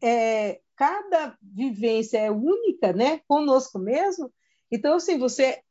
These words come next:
tem um referencial vivencial da biodança, mas, é, de acordo com a vivência que você tá tendo. Então, eu tenho momentos que a gente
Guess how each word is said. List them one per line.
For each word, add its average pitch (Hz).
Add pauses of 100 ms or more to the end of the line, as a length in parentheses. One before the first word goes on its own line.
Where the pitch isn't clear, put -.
(160)
tem 381
um 392
referencial 240
vivencial 220
da 196
biodança, 202 (1000)
mas, 285 (300)
é, 240 (960)
de 196
acordo 277
com 370
a 349
vivência 330
que 349
você 349
tá 415
tendo. 403
Então, 269
eu 339
tenho 370
momentos 330
que 359
a 349
gente 320